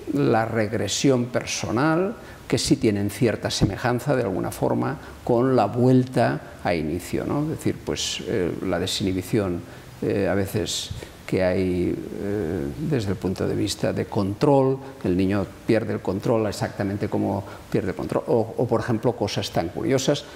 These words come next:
como lo que llamamos risa y llanto espasmódico. Es decir, un anciano puede, con un síndrome pseudobulbar, a veces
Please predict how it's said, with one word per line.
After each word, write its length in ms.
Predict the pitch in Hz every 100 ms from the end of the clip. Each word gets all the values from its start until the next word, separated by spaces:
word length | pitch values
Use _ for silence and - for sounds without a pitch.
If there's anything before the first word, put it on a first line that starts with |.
| -
como 300 | - 101 98
lo 160 | 98 -
que 100 | 101
llamamos 420 | 92 98 101 107
risa 360 | 135 127 - 110
y 120 | 95
llanto 320 | 101 101 98
espasmódico. 840 | 92 - 80 156 156 107 - 87 - - - 139
Es 0 |
decir, 200 | 113 92
un 80 | 98
anciano 460 | 92 - 98 98
puede, 440 | 101 95 90 90 117 -
con 160 | - 95
un 120 | 98
síndrome 300 | - 95 95
pseudobulbar, 540 | - 110 101 107 131
a 40 | 110
veces 340 | 110 117 113